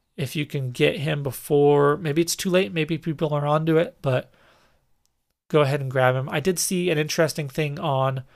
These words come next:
uh, Twitter. It was top ten, uh, you know, yards f-, per touch. And it was, of course, all wide receivers.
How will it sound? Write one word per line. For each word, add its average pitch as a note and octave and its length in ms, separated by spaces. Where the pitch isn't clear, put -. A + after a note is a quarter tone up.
uh, B2+ 300
Twitter. E3+ 600
It D3+ 100
was C#3+ 160
top - 380
ten, C#3+ 560
uh, B2+ 320
you D3+ 140
know, C3 100
yards C3+ 600
f-, - 260
per C#3 260
touch. - 540
And C#3+ 160
it C#3 40
was, C3+ 160
of D#3+ 240
course, - 260
all E3 320
wide D3+ 220
receivers. A#2 680